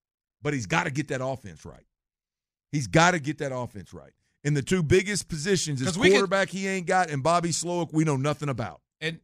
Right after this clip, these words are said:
Speaker 2: and to be honest, like, with Robert Saleh, I think Robert has shown that he is, he's a head coach. Like, he is not just a head coach by title, but, like, you can tell he commands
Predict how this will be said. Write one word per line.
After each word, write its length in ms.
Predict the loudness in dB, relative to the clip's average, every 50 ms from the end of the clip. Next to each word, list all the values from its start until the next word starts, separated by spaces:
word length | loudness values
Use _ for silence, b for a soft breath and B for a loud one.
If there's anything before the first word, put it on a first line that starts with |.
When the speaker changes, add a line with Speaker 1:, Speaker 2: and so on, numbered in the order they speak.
| _ -12
Speaker 2:
and 160 | -12 -10 -10
to 60 | -12 -12
be 160 | -10 -6 -4
honest, 380 | -2 -2 -2 -4 -6 -8 -6 -6
like, 160 | -6 -6 -6 -6
with 140 | -12 -10 -6
Robert 380 | -2 0 0 0 -2 -6 -8
Saleh, 400 | -6 -4 -2 -2 -2 -4 -6 -6 -6
I 80 | -6
think 140 | -6 -6 -8 -10
Robert 360 | -8 -6 -6 -6 -6 -6 -8
has 100 | -8 -8
shown 480 | -8 -8 -6 -6 -6 -6 -8 -10 -12 -14 -14
that 160 | -14 -14 -14
he 280 | -14 -12 -10 -8 -6 -6
is, 360 | -4 -6 -6 -6 -8 -12 _ _ _ _ _ _ _ _ _ _ -8
he's 160 | -6 -2 0
a 60 | 0
head 180 | 2 2 2 0
coach. 440 | 0 -2 -2 -2 -2 -6 _ _ _ _
Like, 200 | -6 -6 -4 -4
he 260 | -4 -4 -2 -2 -2
is 160 | -2 -4 -4
not 200 | -4 -4 -4 -4
just 200 | -4 -6 -8 -8
a 80 | -6 -4
head 240 | -4 -4 -4 -4 -4
coach 260 | -6 -6 -6 -6 -8
by 140 | -10 -10 -10
title, 380 | -6 -6 -4 -4 -4 -4 -6
but, 220 | -8 -12 -16 -18 -20 _ _ _ _ _ -20 _ _ _ -6
like, 180 | -6 -6 -4
you 100 | -4 -4 -4
can 160 | -4 -6 -8
tell 320 | -6 -4 -2 -2 -2 -2
he 200 | -4 -4 -4 -4
commands 720 | -4 -4 -4 -4 -4 -2 -2 -2 -2 -2 -4 -6 -8 -12 -16